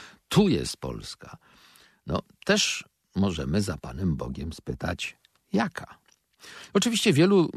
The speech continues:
z nas wie, że demokratyczna, praworządna, tolerancyjna, z powagą odnosząca się do wyzwań współczesności, jak chociażby zmiany klimatu, na pewno proeuropejska. Tyle, że to są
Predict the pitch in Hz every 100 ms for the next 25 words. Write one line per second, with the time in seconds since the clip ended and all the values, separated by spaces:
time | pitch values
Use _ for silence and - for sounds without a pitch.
0 | 85 - 120 113 127 247 254 92 67 57
1 | 62 60 64 76 - 78 - 69 - 67
2 | 76 90 123 107 73 73 69 76 73 -
3 | 131 139 98 80 65 - - - - 85
4 | 104 92 90 80 76 78 92 82 76 -
5 | 73 73 85 78 80 - - - 85 78
6 | 87 - 151 - - - - - 73 76
7 | 78 80 80 78 - 95 120 131 90 87
8 | - _ - 90 107 92 87 82 - _
9 | _ 87 82 78 69 69 80 - - -
10 | - _ _ - - - - _ _ -
11 | 131 67 85 131 - _ - 151 156 147
12 | 180 202 208